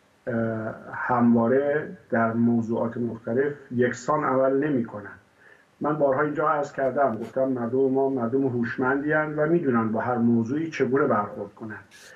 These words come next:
و تصور من این بود که، م، پیام روشن این انتخابات به دستگاه‌های اجرایی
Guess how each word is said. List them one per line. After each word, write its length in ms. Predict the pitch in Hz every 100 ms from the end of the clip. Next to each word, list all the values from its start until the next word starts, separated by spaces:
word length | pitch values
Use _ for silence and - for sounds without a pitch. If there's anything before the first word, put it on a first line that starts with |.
| - - _ - 120
و 360 | 131 127 123 120 - - _ _ _ _ _ -
تصور 500 | 151 170 180 208 214
من 200 | 190 185
این 140 | 165
بود 220 | 165 160
که، 340 | - 175 170 165 - - _ -
م، 40 | 131 120 117 120 120 120 - -
پیام 380 | 127 135 156 151
روشن 640 | 131 117 117 117 - 147
این 340 | 131 113 120 120
انتخابات 680 | 117 120 123 123 156 156 - - _ - - _ _ -
به 80 | 113
دستگاه‌های 640 | 117 110 - 120 135 143
اجرایی 840 | 120 113 107 113 120 143 147 151